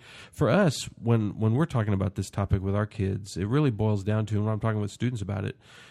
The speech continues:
is that, you know, God values all human life because that, that is part of his nature, part of his character. You know, he creates life. He sees life as important and valuable. And as Christians, we reflect and model that nature of Christ. So if God values life,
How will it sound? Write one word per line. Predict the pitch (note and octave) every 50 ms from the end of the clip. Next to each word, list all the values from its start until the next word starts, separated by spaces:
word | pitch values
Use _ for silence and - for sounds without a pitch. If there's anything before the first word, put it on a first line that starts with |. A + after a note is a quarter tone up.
| - -
is | - A2+ G#2+
that, | A2+ G#2+ - - - _ _
you | - A#2+
know, | A#2 G#2+
God | G2+ G#2+ C#3 D3 F#3 E3+ C3+
values | A#2 A#2+ B2+ C3 B2 G#2 F#2+ -
all | - G2+ A#2+ C3 A#2
human | - - B2 A2 G2+ F#2+
life | G2 G2 G#2 A2+ A2 G#2 - G#2 - - - - - - - -
because | F2+ G2 G#2 - A#2+ G2+ G2
that, | A#2 A#2 A2 - - E2+
that | A2+ B2+ G#2+
is | F#2+
part | - - B2 A2+ G2
of | G2 F#2+
his | A2+ G#2 G2
nature, | G2+ G#2 G#2 G2+ - G#2+ G#2+
part | - - A#2+ A2
of | G2
his | G2 G#2 G2+ G2
character. | - - - G#2 G2+ G2+ - - - F#2 F2 G2 - - - - - - _
You | G2+ G2
know, | F#2+
he | G2 G#2+
creates | F#2+ - - - G#2 G#2 G#2 G#2 G#2+ G2+ - - G2+
life. | G2+ G2+ G2+ G2 -
He | G#2
sees | G2+ - - G#2 G2+ G2
life | G2 G2+ G#2 G#2 G2+ -
as | G2 F#2+
important | G2 G2 F#2+ - G#2 G#2 - - - G2
and | F#2+ F#2
valuable. | F#2 G2+ G2 G2+ G#2 G#2 G2+ F#2+ G#2 G#2 G2+ G2 - - - - - - - _ -
And | - A#2+ A#2 A2+
as | A2 G#2+ -
Christians, | - - E3+ F#3+ G#3 - - A2 G2+ G2 G2+ G#2+ G2+ G2+ G#2
we | A2 A#2+ B2+ B2 A#2 G#2+ -
reflect | - E2+ G#2 G2 E2+ - - A#2 A#2 A#2+ - -
and | - G2+ G2 F#2+
model | G2 G2+ G#2+ A2+ B2 A#2 G#2 F#2+
that | G#2 - -
nature | - G#2+ G#2 - - G2+
of | G2 G2
Christ. | - - F#2+ - - -
So | - G#2
if | G2+ G2 G2+
God | G2+ A2+ A#2 D3 F#3 F3
values | C3 G#2+ G#2 G#2 G2+ G2+ G2+ G2+
life, | G#2 G#2 G#2 G#2+ A2 A2+